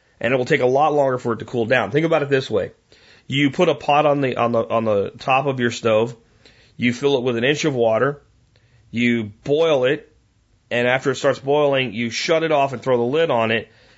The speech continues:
And you walk away for twenty-five minutes. And you come back, and how hot is the water gonna be? How hot is the pan gonna be? How hot is the lid gonna be? I'm sure it depends somewhat on the size of the pan. Let's say it's a big stock pot,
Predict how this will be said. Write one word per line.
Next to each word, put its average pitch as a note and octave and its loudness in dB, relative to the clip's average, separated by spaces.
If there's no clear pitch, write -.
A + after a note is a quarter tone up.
And C3 0
you B2+ -2
walk C3+ 0
away B2 2
for A2 -2
twenty-five C#3+ 0
minutes. - -4
And D3+ 0
you D3+ 2
come D#3+ 0
back, C#3+ 2
and C3 -4
how C#3+ 0
hot C#3+ 0
is C#3+ -2
the C#3 -6
water B2 2
gonna A#2+ 0
be? B2+ -2
How A#2+ 2
hot A#2 2
is A#2+ -4
the B2 -12
pan G#2+ -2
gonna G#2+ -2
be? A2 -4
How G#2 -2
hot G#2 -2
is G2+ -8
the G#2+ -10
lid C#3 0
gonna G2+ -8
be? F#2 -12
I'm E3+ -4
sure G#3 0
it F3+ -8
depends C3+ -2
somewhat B2 0
on A#2+ 2
the A#2 -2
size G2+ -2
of G#2+ -14
the G#2 -6
pan. A2 -2
Let's A2 -8
say C3+ 0
it's B2+ -4
a A2 -2
big B2 0
stock G#2 -4
pot, - -12